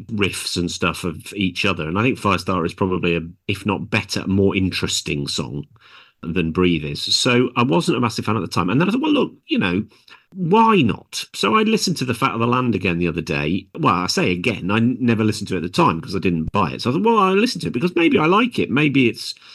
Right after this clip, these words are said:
guitar enough and nostalgic enough and thirty odd years ago enough that I enjoy it." And I didn't really enjoy it. I,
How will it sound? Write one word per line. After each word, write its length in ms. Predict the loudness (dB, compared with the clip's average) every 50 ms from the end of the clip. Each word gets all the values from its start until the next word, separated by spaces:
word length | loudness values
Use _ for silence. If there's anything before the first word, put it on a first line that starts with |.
| -20 -20 _ _ -2
guitar 560 | -2 -2 -2 0 0 2 2 2 2 2 2
enough 380 | 4 4 4 2 2 0 -2 -2
and 320 | -2 0 0 -2 -2 -6 -10 -18 _
nostalgic 600 | -2 -2 -2 0 0 2 2 2 2 0 -2 -2
enough 280 | 0 0 0 0 0 0
and 200 | -2 -2 -2 -4
thirty 360 | 0 0 2 2 2 2 2
odd 120 | 0 2 2
years 220 | 2 2 2 2
ago 160 | 0 0 2
enough 300 | 2 2 2 0 -2 -2
that 120 | -6 -4 -2
I 60 | 0
enjoy 320 | 2 2 2 2 2 0
it." 40 | 2
And 80 | 2 2
I 140 | 2 2 2
didn't 520 | 0 2 0 2 2 2 0 0 -2 -4 -4
really 420 | -2 0 0 0 0 0 0 -2
enjoy 400 | -2 -2 -2 -2 0 0 0 0
it. 40 | 0
I, 220 | 0 0 -2 -2